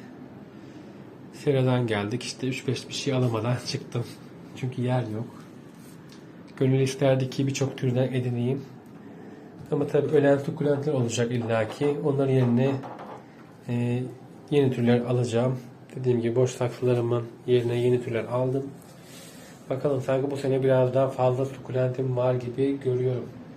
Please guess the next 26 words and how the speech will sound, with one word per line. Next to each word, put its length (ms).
Geçen 300
seneye 340
göre. 180
Gerçi 280
her 180
sene 160
öyle 300
deyip 220
bir 180
önceki 260
seneye 300
göre 200
iki 240
katına 380
çıkartıyoruz. 600
Bakalım 420
daha 180
ne 100
olacak. 420
Kanalıma 480
abone 200
olmayı, 380
videolarımı 360
beğenmeyi 340
unutmayın 280
arkadaşlar. 600